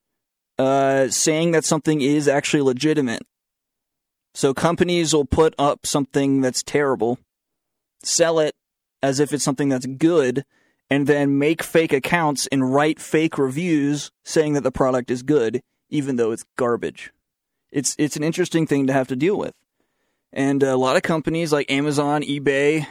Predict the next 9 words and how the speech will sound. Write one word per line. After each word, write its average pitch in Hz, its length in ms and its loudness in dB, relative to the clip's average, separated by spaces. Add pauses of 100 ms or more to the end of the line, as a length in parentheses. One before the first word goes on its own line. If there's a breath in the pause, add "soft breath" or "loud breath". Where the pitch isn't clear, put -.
(180)
even, 156 320 -2
uh, 151 40 0
other 147 420 0
things 156 260 0
that 135 120 -2
have 143 220 0
just 139 280 -6
online 135 600 0
stores 147 680 -2